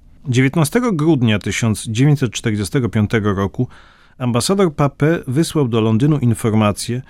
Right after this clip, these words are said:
zawierającą relację z rozmowy z ambasadorem Kotem, który uważał, że zerwanie przez Warszawę konkordatu było wielkim błędem, który należałoby jak najprędzej odrobić. Kot powiedział,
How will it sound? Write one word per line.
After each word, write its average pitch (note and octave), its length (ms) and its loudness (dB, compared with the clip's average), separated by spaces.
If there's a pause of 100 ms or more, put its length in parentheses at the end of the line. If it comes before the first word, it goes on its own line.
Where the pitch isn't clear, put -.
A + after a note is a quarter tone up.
(340)
zawierającą C3+ 760 0
relację C#3 380 2
z A#2 80 0
rozmowy B2 400 2
z - 100 -6
ambasadorem A2 680 0
Kotem, A#2 500 -2 (240)
który A2 320 -4
uważał, A2 540 0 (540)
że B2 220 2
zerwanie C3+ 460 2
przez D3+ 240 0
Warszawę C#3+ 440 2
konkordatu C#3 640 0
było C3 240 2
wielkim D3+ 400 2
błędem, A2 540 2 (340)
który C3 400 0
należałoby C#3+ 680 2
jak D3 300 0
najprędzej B2 540 0
odrobić. G#2 640 -6 (560)
Kot F#3 220 -2
powiedział, A#2 640 0